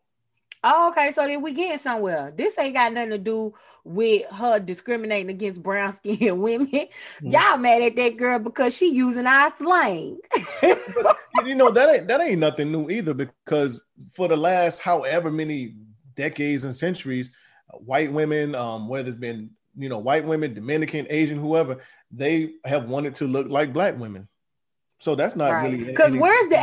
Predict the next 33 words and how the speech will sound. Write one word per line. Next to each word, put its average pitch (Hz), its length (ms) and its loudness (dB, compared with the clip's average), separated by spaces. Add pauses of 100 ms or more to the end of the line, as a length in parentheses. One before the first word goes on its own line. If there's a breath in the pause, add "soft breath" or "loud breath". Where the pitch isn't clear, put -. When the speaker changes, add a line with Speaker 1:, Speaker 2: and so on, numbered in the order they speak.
Speaker 1:
outrage? 294 640 2
Where's 302 360 0
the - 140 -2
outrage 247 520 2
of 226 100 0
these 240 300 -4
white 233 280 2
girls 214 480 2
or 202 200 0
these 226 200 -4
white 208 340 0
women 208 380 -2 (320 soft breath)
doing 220 300 4
the 208 80 2
Busset 208 400 0
Challenge? 156 640 -8 (640)
Speaker 2:
Hmm. 180 180 -2 (160)
Speaker 1:
Where, 294 200 6
where's, 339 340 4
where's 330 260 4
the 302 100 4
outrage 277 680 4 (220 soft breath)
of 247 360 4
these 277 240 0
white 277 340 6
women 269 220 -2
and 269 120 -2
these 269 160 0
white 277 240 4
girls 269 160 4
doing 269 220 0
the 262 60 -2
crybaby? 220 800 2